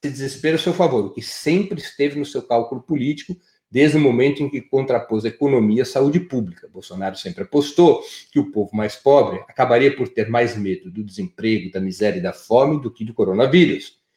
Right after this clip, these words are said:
E por isso adotou seu discurso contra a quarentena, contra o isolamento social. Para além das suas crendices terraplanistas, foi o que ele fez e continua fazendo.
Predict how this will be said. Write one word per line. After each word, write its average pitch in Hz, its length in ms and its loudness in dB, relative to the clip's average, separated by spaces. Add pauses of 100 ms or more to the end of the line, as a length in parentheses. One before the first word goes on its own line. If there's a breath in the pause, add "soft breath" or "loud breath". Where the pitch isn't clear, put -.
(280)
E 101 80 -6
por 101 220 -4
isso 143 200 2
adotou 131 380 0
seu 127 180 -2
discurso 113 600 -6
contra 123 420 2 (280 loud breath)
a 110 100 2
quarentena, 127 760 4
contra 113 280 -4
o 123 40 2
isolamento 110 480 -2
social. 147 800 0
Para 226 120 0
além 185 200 2
das 160 140 2
suas 147 220 0
crendices 135 800 -4
terraplanistas, 185 1080 2 (100)
foi 127 160 4
o 120 100 0
que 185 80 0
ele 190 120 4
fez 170 520 0
e 147 80 -8
continua 170 540 2
fazendo. 110 480 0